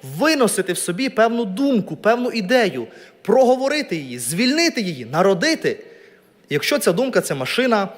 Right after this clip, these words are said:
або в-, розкішний будинок чи якісь прикраси, ти просто проговорюй, ти просто проголошуй,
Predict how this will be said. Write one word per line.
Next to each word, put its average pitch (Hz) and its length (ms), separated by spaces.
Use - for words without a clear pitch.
або 175 460
в-, 151 40
розкішний 180 480
будинок 196 460
чи - 140
якісь 185 200
прикраси, 240 540
ти 202 160
просто 262 420
проговорюй, 226 720
ти - 140
просто 254 420
проголошуй, 277 760